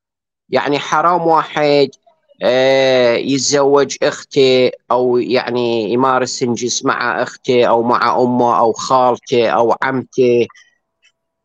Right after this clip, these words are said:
فإحنا أكو بالإسلام زنا المحارم عندنا. يعني ال-، الملحد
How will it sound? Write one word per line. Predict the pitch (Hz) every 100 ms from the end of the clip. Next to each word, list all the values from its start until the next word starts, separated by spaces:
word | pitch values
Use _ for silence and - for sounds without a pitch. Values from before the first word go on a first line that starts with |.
| _
فإحنا | - 151 151 117 - 202 190 151
أكو | 185 190
بالإسلام | 185 208 196 - 190 170
زنا | 165 180 165
المحارم | 160 - 190 175 156 131 - - -
عندنا. | 120 101 95 87 - _ - _ _ -
يعني | 180 196 202 196 165 107
ال-، | 151 151 -
الملحد | 143 151 151 190 208 - 160